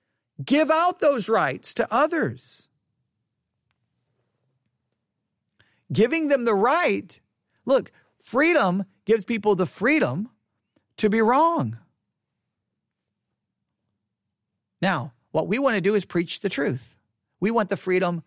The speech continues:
to be able to challenge them in their wrongness to see a different perspective. All right.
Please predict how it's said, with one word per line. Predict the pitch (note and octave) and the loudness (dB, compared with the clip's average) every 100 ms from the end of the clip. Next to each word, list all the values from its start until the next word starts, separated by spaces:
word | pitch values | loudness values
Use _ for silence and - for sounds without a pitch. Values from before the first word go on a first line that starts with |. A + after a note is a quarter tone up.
| _ | _
to | - | -4
be | E3 | 0
able | E3 D#3 | 0 -2
to | D3+ | -6
challenge | - F#3 B3+ C4 E3+ D#3 | -4 0 2 2 0 0
them | C#3+ D3+ D#3 | 0 0 -2
in | G3+ C#4+ D4+ | -2 -2 0
their | G#3+ D3 | 0 0
wrongness | C#3 C3+ B2 B2 D3+ G3+ - _ _ - | 0 -2 -2 -8 -8 -8 -14 _ _ -6
to | F#3+ | -4
see | - E3 | -2 -2
a | D#3+ | 0
different | C#3 B2+ - B2 - | -2 -4 -6 -8 -10
perspective. | - - - - _ - _ _ _ _ _ _ _ | -16 -16 -18 -20 _ -20 _ _ _ _ _ _ _
All | - | -16
right. | - | -16